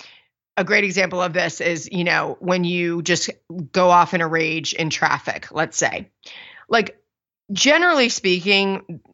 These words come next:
I mean, sometimes, of course, <laughs> but generally speaking, if I am impatient at a red light,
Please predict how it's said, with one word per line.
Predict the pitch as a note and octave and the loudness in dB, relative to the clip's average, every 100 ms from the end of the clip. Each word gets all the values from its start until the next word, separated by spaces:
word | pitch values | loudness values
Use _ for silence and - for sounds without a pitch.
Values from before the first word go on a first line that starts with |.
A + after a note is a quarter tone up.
| - | -2
I | F#3 | 0
mean, | F3+ D#3+ | 2 0
sometimes, | F#3 D#3+ - C#3 - | -4 -4 -4 -4 -4
of | D3 | -10
course, | - D3 D#3+ - - C4 | -10 -8 -2 0 2 2
<laughs> | A#3+ | 4
but | A3 F#3+ - F#4 C#4+ - | 4 4 0 -10 -10 -4
generally | B3+ C#4 D4 A3+ A3 | 0 2 2 0 -2
speaking, | - F3 E3 F3 E3+ F3+ - - - | -2 -4 -2 -2 -2 -4 -10 -20 -4
if | G3 G3 | -2 0
I | - A3+ | 2 4
am | D4 A#3+ | 2 0
impatient | F#3 F#3+ E3+ F3 E3+ G3+ F#3+ | 0 0 0 -2 0 0 0
at | D#3+ D#3+ | 0 0
a | |
red | D3+ D#3 D#3 | 0 0 0
light, | C#3+ A#2 D#3+ - - | 0 0 -2 -4 -8